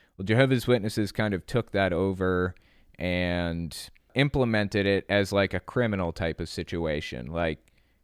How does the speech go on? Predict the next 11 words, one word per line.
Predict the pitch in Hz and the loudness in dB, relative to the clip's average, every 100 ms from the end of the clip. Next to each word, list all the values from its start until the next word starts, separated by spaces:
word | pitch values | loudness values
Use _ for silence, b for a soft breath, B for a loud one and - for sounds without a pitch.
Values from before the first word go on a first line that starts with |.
| _ _ _ | _ _ _
if | 104 107 | 0 0
somebody | - 127 127 120 113 | 0 -2 4 4 4
is | 104 98 | 2 0
abusing | 90 104 110 110 101 | -2 -2 -2 -2 -4
somebody | 107 101 98 95 | -2 0 2 2
else | 95 98 - | 2 0 -2
in | 95 90 | -6 -2
one | 98 107 | -2 0
way | 104 101 | 0 0
or | 98 | 0
another, | 98 95 85 82 78 | -2 -2 -2 -2 -4